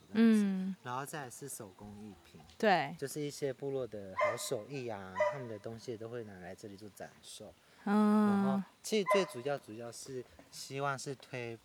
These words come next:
Speaker 1: 部落的导-，游程。
Speaker 2: 嗯。
Speaker 1: 就是我们的步道，就是青菜步道。
Speaker 2: 对。
Speaker 1: 还有一些生态导览。
Speaker 2: 嗯。
Speaker 1: 然后或是溪流体验。
Speaker 2: 我们往那个方向就是去溪流吗？
Speaker 1: 对。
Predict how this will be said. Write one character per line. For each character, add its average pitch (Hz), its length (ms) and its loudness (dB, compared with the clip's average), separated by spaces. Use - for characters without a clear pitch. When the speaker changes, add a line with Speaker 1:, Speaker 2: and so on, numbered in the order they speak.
Speaker 1:
部 139 140 -2
落 127 180 -2
的 92 300 -10
导-， 104 340 -6
游 110 300 -10
程。 92 480 -8
Speaker 2:
嗯。 196 360 6
Speaker 1:
就 139 60 -2
是 135 260 -2
我 113 100 -6
们 98 220 -10
的 92 120 -14
步 - 80 2
道， 120 140 -2
就 131 140 -8
是 131 180 -8
青 123 300 -10
菜 117 280 -10
步 120 180 -10
道。 101 280 -12
Speaker 2:
对。 165 260 -2
Speaker 1:
还 - 140 -6
有 - 80 4
一 - 40 6
些 127 160 0
生 123 240 -2
态 123 220 -6
导 87 260 -6
览。 87 240 -10
Speaker 2:
嗯。 175 340 -4
Speaker 1:
然 110 140 -8
后 120 240 -4
或 143 160 0
是 147 140 -4
溪 135 260 -4
流 110 220 -4
体 90 400 -12
验。 85 260 -10
Speaker 2:
我 208 100 2
们 240 240 6
往 247 200 10
那 330 80 8
个 320 100 6
方 269 160 12
向 285 140 10
就 269 80 2
是 254 120 4
去 254 160 4
溪 214 220 4
流 196 160 10
吗？ 147 380 2
Speaker 1:
对。 147 340 2